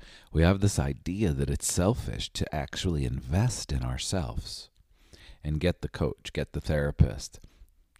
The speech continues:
create the team within our life to help us do whatever it is that we want to do. And we put everybody else in front of us.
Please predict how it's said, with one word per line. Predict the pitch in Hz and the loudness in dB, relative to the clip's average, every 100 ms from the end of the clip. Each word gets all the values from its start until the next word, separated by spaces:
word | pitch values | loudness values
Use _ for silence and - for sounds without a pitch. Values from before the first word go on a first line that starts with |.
| - | -4
create | - 85 78 73 | 0 4 2 0
the | - | -6
team | - - 98 90 76 67 | -8 -2 0 0 0 -2
within | 71 78 71 | -2 0 0
our | 69 | 0
life | 69 76 78 67 | 0 2 0 -2
to | - 65 | -4 -4
help | 78 92 104 - | 4 4 6 2
us | 58 - | 0 -8
do | - 69 82 78 | -6 2 4 4
whatever | 65 - 76 73 73 | 2 0 0 2 2
it | 67 | 2
is | 65 67 - | -2 -4 -4
that | 62 | -2
we | 65 | -2
want | 64 65 | -2 -2
to | 64 | -2
do. | 69 92 62 - - _ _ - - _ _ _ _ _ _ _ - - | 2 2 2 -4 -16 _ _ -20 -20 _ _ _ _ _ _ _ -18 -8
And | |
we | 67 | 0
put | 67 69 | 2 4
everybody | 67 67 67 67 | 2 0 0 0
else | 65 - | -2 -4
in | 69 | -4
front | - 62 | -2 -2
of | 60 | -4
us. | 60 - - | -10 -14 -18